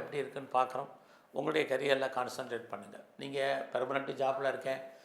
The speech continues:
எனக்கு வேலையை பத்திய பயம் இல்ல அப்படின்னு அசால்ட்டா இருந்துடாதீங்க. நான் பெரிய போஸ்ட்ல இருக்கேன், கவர்மெண்ட் சர்வீஸ்ல இருக்கேன், ரெஃபிட்டர் கன்சர்ன்ல இருக்கேன்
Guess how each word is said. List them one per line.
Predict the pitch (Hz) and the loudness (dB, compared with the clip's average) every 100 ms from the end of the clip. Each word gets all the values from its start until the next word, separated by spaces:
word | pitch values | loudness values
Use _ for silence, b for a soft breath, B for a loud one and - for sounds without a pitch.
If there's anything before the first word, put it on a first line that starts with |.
| B B 127 | B B -2
எனக்கு | 139 123 | 0 2
வேலையை | 135 151 | 4 4
பத்திய | 135 131 135 123 | 0 -2 0 2
பயம் | 135 135 | 2 2
இல்ல | 127 131 - | 0 0 -2
அப்படின்னு | 127 139 139 117 | -4 -4 -2 -4
அசால்ட்டா | - 131 139 127 | -2 -2 0 -2
இருந்துடாதீங்க. | 123 135 127 135 151 - B B B | 0 0 0 -4 -8 -12 B B B
நான் | - 135 | 0 2
பெரிய | 139 170 - | 4 4 2
போஸ்ட்ல | 143 151 151 143 | 2 2 2 0
இருக்கேன், | 131 143 135 | 0 -2 2
கவர்மெண்ட் | 135 151 151 143 | 2 2 -4 -4
சர்வீஸ்ல | 139 139 139 135 | -4 -4 -4 -4
இருக்கேன், | 139 139 | -2 -2
ரெஃபிட்டர் | 123 156 170 151 | -2 -2 -2 -2
கன்சர்ன்ல | 143 135 139 135 | -4 -4 -4 -4
இருக்கேன் | 131 139 135 | -4 -4 -6